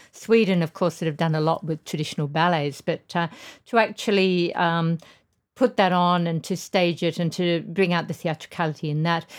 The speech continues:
is in a completely different context from Raw Moves, where it's a choice that they make to go into that direction, and whether they'll continue down that path or not will be something that we'll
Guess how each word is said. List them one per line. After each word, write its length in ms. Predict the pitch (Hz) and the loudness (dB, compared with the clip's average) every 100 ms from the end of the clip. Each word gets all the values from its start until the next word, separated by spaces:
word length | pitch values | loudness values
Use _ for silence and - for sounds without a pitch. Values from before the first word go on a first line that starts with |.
| - | -8
is 200 | 233 208 | -2 0
in 120 | 247 214 | 4 2
a 80 | |
completely 320 | 196 190 208 160 | 2 0 0 -2
different 260 | 160 170 | -4 -4
context 580 | - 175 - - - - | 0 0 0 -6 -6 -4
from 200 | 165 156 | 0 4
Raw 160 | 160 151 | 4 4
Moves, 400 | 180 165 151 - | 4 2 -2 -2
where 200 | 156 156 | 0 0
it's 160 | - | -2
a 40 | 170 | -8
choice 400 | - 180 160 - | 0 0 0 -4
that 100 | - | -2
they 120 | 151 | 0
make 360 | 151 156 - | 2 0 -4
to 160 | - 160 | -10 -4
go 180 | 156 156 | -2 0
into 240 | 156 - | -2 -2
that 220 | 156 151 | -4 -4
direction, 500 | - 165 165 - 170 | -2 0 0 0 -2
and 140 | 147 151 | 0 0
whether 220 | 151 156 | 0 0
they'll 200 | 151 147 | 0 0
continue 440 | - 165 - 165 | 0 0 2 0
down 180 | 147 147 | 0 -2
that 180 | 143 - | -4 -8
path 280 | - 151 151 | -2 -2 0
or 60 | 156 | 0
not 280 | 151 - | 0 -2
will 120 | 165 151 | -4 -2
be 100 | 160 | -4
something 480 | - 160 - 156 | -2 -2 0 0
that 160 | 160 - | 0 0
we'll 300 | 170 165 | 0 2